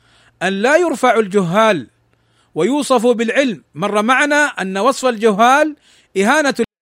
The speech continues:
للعلم، وهنا أقول إن وصف الجهال بالعلم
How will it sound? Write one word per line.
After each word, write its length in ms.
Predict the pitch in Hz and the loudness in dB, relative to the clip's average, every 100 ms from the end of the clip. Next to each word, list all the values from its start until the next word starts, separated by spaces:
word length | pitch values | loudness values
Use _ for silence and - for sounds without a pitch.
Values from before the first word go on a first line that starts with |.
| _ - | _ -6
للعلم، 440 | 202 190 214 156 95 _ _ _ | -4 0 -2 -2 -10 _ _ _
وهنا 400 | - 196 277 262 | -2 0 2 2
أقول 440 | 247 - 294 269 190 - | 0 0 0 0 -2 -6
إن 220 | 226 220 | -4 -2
وصف 320 | 226 285 - | 0 0 0
الجهال 580 | 262 240 220 233 254 233 | 0 0 2 2 2 0
بالعلم 480 | 247 226 294 247 | -2 0 0 -2